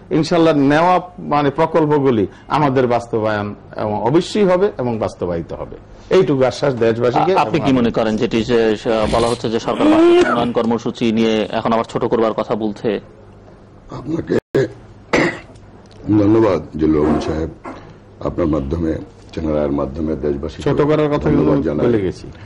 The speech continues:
Speaker 2: জি, আপনি বলেছেন।
Speaker 3: আহ,
Speaker 1: বিদেশি অর্থ না
Speaker 2: জি।
Speaker 1: নেওয়ার কারণে।
Speaker 3: আম, দেখুন, আমরা, আমার ভাই মাননীয় সংসদ সদস্য ফজল হক সাহেব বলেছেন যে সস্তা জনপ্রিয়তার জন্য নানা ধরনের কাজকর্ম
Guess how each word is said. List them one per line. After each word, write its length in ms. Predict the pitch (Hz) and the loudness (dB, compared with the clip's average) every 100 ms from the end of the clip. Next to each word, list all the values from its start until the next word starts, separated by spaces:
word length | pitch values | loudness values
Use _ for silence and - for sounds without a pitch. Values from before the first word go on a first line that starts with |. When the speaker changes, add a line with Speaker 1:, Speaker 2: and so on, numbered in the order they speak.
| - - 185 | -20 -14 -6
Speaker 2:
জি, 80 | 143 | -2
আপনি 160 | 120 120 | -2 -2
বলেছেন। 540 | 107 110 - - - | -6 -8 -14 -14 -4
Speaker 3:
আহ, 120 | 90 | 0
Speaker 1:
বিদেশি 340 | - 127 127 127 | 2 2 2 2
অর্থ 200 | 101 - | -2 -4
না 220 | 104 95 | -4 -4
Speaker 2:
জি। 60 | 90 | -2
Speaker 1:
নেওয়ার 240 | 117 - - | -4 -6 -6
কারণে। 180 | 78 82 | -4 -2
Speaker 3:
আম, 420 | 80 78 78 62 - - - - - - - - - 107 | -2 -4 -4 -6 -10 -16 -20 -20 -20 -20 -20 -20 -8 0
দেখুন, 500 | 113 107 143 82 67 62 - - - - | 0 4 2 2 0 -4 -10 -20 -20 -8
আমরা, 560 | 78 85 95 101 80 - - - - - - - - - - | -2 2 2 2 0 -4 -10 -18 -20 -20 -20 -20 -20 -20 -8
আমার 260 | 78 78 78 | -2 0 0
ভাই 460 | 71 80 78 73 76 - - - - - - - - - | -4 -4 -2 -2 -6 -12 -20 -20 -20 -20 -20 -20 -14 -4
মাননীয় 320 | 78 80 73 | -2 0 -2
সংসদ 360 | 71 73 73 71 | -4 -8 -8 -10
সদস্য 520 | - 69 71 - 64 62 | -8 -8 -8 -8 -10 -10
ফজল 200 | 71 78 | -10 -10
হক 120 | 76 | -6
সাহেব 180 | - 73 | -6 -4
বলেছেন 420 | 73 85 - 62 - - - - - - | -2 -2 -6 -10 -12 -20 -20 -20 -12 -6
যে 80 | |
সস্তা 440 | - - 131 - - | -4 -2 -2 0 2
জনপ্রিয়তার 680 | 120 113 101 85 98 98 80 | 4 4 2 2 2 2 2
জন্য 420 | 87 85 82 76 - | 2 2 2 0 -6
নানা 260 | 90 78 78 | -2 0 0
ধরনের 340 | 67 69 73 | -2 -4 -6
কাজকর্ম 580 | 71 71 - 69 65 - | -6 -8 -8 -6 -6 -6